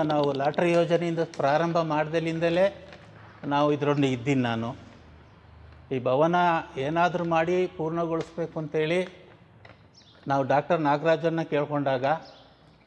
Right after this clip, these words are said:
ಅವರು ಭಾಳ ಪ್ರಯತ್ನಪಟ್ಟು ಅಡಿಪಾಯ ಹಾಕಿದವರು ಅವರೇನೆ. ಆದರೆ ಅವರು ಸರ್ಕಾರಿ ನೌಕರರಾಗಿದ್ದು ಇದರಲ್ಲಿ ಕೆಲಸ ಮಾಡ್ತಿದ್ದಾರೆ ಅಂತೇಳಿ ಇದೇ ದಿವಾಕರ ಮತ್ತು ಇತರರು ಅವ್ರ ಮೇಲೆ ಪುಕಾರು ಬರೆದಾಗ ಭಾಳ ನೊಂದು ಅವರು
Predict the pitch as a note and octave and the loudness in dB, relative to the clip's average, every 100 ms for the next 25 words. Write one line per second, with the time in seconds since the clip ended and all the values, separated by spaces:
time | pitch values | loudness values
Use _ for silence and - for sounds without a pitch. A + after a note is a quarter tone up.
0 | - D3 F3+ C#3 D3 F#3 F3+ D#3+ E3+ - | -2 2 2 4 4 4 2 2 2 -2
1 | F3 E3+ F3 E3+ D#3 E3 E3+ E3 D#3+ D#3+ | -2 -2 0 0 0 0 2 2 0 -2
2 | E3+ D#3+ C#3+ C#3+ C3 G2 - - - - | 2 4 4 2 -2 -6 -14 -20 -20 -20
3 | - - - - - D3 E3 E3+ F#3 G3 | -20 -20 -20 -20 -4 0 2 4 4 2
4 | D3 D#3+ F3+ F#3+ D#3 D3 F#3 F#3+ F3+ F3 | 2 2 2 2 0 2 0 2 2 2
5 | F#3+ F3 F3 E3+ F3 D#3+ F#3 F#3+ F3 E3 | 0 2 0 0 -4 -2 0 2 2 -2
6 | E3+ D#3+ D3+ D3 E3+ E3+ D#3+ E3+ D3+ D#3+ | -2 -2 -2 -2 -2 0 -2 -4 0 2
7 | D#3 D#3 D#3 D#3+ D#3 D3 E3 D#3+ D3 D3 | 2 -2 -4 -4 -4 -2 0 0 0 0
8 | D3+ E3+ E3+ D#3+ - D3 - D3 D3 D3+ | 0 0 0 -2 -4 -6 0 2 2 2
9 | E3+ - - - - - - C#3 C#3+ C#3+ | -2 -6 -20 -20 -20 -20 -2 2 4 4
10 | C#3 B2+ C3 F3+ F3+ E3 D#3 D3 C3 C3+ | 0 -2 0 2 2 0 2 0 2 0
11 | D3 B2+ C3 E3 E3+ D3+ D#3+ E3+ D#3+ D3 | 0 2 2 2 2 2 2 4 4 4
12 | C3 D3+ | 0 -2